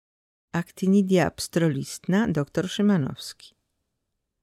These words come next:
Odmianę wyselekcjonował Tadeusz Szymanowski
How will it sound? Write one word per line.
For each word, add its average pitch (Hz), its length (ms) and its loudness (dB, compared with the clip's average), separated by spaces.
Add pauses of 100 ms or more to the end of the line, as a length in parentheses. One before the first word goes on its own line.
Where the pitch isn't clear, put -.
(420)
Odmianę 190 580 6
wyselekcjonował 165 1000 0
Tadeusz 175 420 0
Szymanowski 147 840 -4